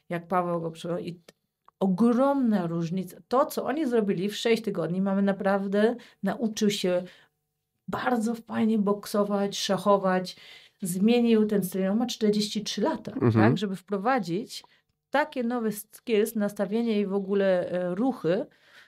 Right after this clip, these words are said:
Speaker 1: do takiego starszego zawodnika, to jest
Speaker 2: Mhm.
Speaker 1: naprawdę wyjątkowe. I wczoraj poszłam do Pawła i mówię: "Paweł, dobrze, okej, walka była taka była, ale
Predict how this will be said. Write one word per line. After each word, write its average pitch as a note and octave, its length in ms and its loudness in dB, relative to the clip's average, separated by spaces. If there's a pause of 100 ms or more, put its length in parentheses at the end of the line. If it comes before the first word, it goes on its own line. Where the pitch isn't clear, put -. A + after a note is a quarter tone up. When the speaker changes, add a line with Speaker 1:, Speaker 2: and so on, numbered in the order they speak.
(160)
Speaker 1:
do G3+ 220 2
takiego A3 400 0
starszego G#3+ 480 2
zawodnika, G3+ 560 2
to G#3+ 100 2
jest A#2 140 6
Speaker 2:
Mhm. C3 60 6
Speaker 1:
naprawdę F3+ 600 0
wyjątkowe. G#3+ 560 0
I G#3+ 40 2
wczoraj G#3 360 2
poszłam G3+ 440 0 (260)
do G3 100 -2
Pawła G3 380 2
i G3+ 60 4
mówię: G3 340 0
"Paweł, F#3+ 300 -2
dobrze, G#3 420 0
okej, G3+ 340 0
walka G3 320 0
była F#3 160 -2
taka F3+ 240 -6
była, G3+ 220 -2
ale E3 300 -4